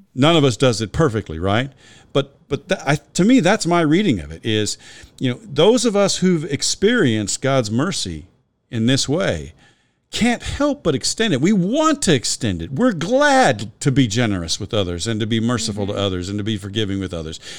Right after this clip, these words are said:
Speaker 1: because we know just the amazing gift of mercy and grace and forgiveness we've received.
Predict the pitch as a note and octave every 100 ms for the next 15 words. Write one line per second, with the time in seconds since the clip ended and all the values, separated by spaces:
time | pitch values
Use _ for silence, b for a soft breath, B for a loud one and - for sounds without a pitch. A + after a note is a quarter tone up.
0 | B E3+ - A#3 G#3+ D#3 G#3 A#3 G#3+ F#3
1 | E3+ D#3 - B B B B B B _
2 | _ _ _ _ _ D#3+ D3 - C3 A#2
3 | B2+ E3 G3 C3 C3+ A#2+ C3 - A2+ G2
4 | - - B2+ A#2+ B2 G#2 G2 F#2 A2 G#2
5 | G#2 F2+ G2 G2 F#2 F2+ A#2 A#2+ G2 D#2
6 | - D#2 C2 -